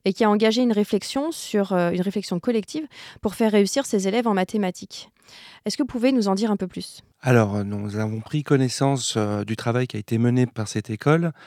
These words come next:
Speaker 2: par un enseignant qui s'appelle Kevin, euh, Guéguen, et qui est, euh, plus de maître que de classe. Et qui a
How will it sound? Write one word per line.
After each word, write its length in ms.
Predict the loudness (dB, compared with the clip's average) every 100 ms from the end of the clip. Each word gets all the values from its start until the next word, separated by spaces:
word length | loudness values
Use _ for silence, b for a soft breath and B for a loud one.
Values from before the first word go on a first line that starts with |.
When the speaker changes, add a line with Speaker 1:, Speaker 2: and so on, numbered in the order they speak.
| B B B 0
Speaker 2:
par 220 | 2 4
un 680 | 2 0 0 -2 -4 -4 -2
enseignant 520 | -2 -2 -2 -2 -4
qui 140 | -10
s'appelle 480 | -12 -8 -2 -2 -2
Kevin, 420 | -2 -4 -2 -2 -2
euh, 240 | -2 -4
Guéguen, 560 | -2 -2 0 0 0 -4 b b b b
et 100 | -10
qui 240 | -10 0 4
est, 280 | 6 6 4
euh, 120 | 2
plus 280 | -2 -6 2
de 80 |
maître 320 | 2 2 0 -4
que 120 | -4
de 100 | -6
classe. 360 | -4 -6 -6 -8 -14 _ _ B B B B B
Et 140 | -4
qui 440 | -4 -8 -4 2 4
a 420 | 4 2 0 -4